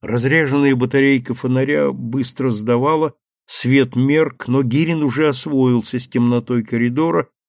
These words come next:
и сунул фонарь в карман. Пахнущий плесенью полумрак скрыл неприглядность окружающего, трещины и пыль на статуе, которая ожила в неопределенной таинственности очертаний.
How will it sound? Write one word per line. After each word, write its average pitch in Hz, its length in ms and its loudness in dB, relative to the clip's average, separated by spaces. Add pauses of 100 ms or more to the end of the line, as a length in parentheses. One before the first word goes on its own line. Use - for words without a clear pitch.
и 156 100 2
сунул 156 440 -2
фонарь 123 460 -2
в - 120 -16
карман. 101 580 -8 (1120)
Пахнущий 131 600 -4
плесенью 120 720 -2
полумрак 120 680 -2 (640)
скрыл 160 540 2
неприглядность 127 960 2
окружающего, 120 1000 -2 (760)
трещины 127 720 2
и - 20 0
пыль 147 320 -4
на 135 160 0
статуе, 120 640 -4
которая 113 500 -2
ожила 120 540 0
в 120 80 -8
неопределенной 113 1000 0
таинственности 110 1000 -6
очертаний. 101 920 -12